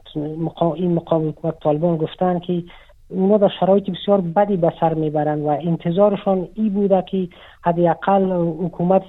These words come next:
طالبان، اه، از اونا حمایت کند و از حکومت پاکستان بخواهد که زمان بیشتر را برای از اونا اختصاص بده تا اخراج نشن، چون در وضعیت بسیار بدی هستند و اگر به افغانستان هم برگردانده شن،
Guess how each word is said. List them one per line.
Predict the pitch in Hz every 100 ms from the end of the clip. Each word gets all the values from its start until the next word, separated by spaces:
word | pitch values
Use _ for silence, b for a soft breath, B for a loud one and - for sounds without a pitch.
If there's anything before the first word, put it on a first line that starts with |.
| -
طالبان، | 175 170 175 180 170 B B B 170
اه، | 170 165 160 170
از | 156
اونا | 170 185
حمایت | 160 165 165 170 190 185
کند | 180 175 160 156
و | 156
از | 151 147 151 180
حکومت | - 180 175
پاکستان | - 151 - 180 175
بخواهد | 175 - 175 175
که | - 160 B B B -
زمان | 156 147 156 190
بیشتر | 170 156 151 - 190 190
را | 180
برای | 170 165 160
از | 151
اونا | 160
اختصاص | 160 165 - - 160 160
بده | 156 156 147
تا | -
اخراج | 139 147 - 175 160
نشن، | 170 170 156 143
چون | 139 165
در | 151
وضعیت | 147 147 165
بسیار | - - 165
بدی | 147 175 175
هستند | 160 160 165 156
و | 151
اگر | 147 147
به | 139
افغانستان | 143 143 147 - 170
هم | 165 147
برگردانده | 147 143 143 147 151 160
شن، | - 165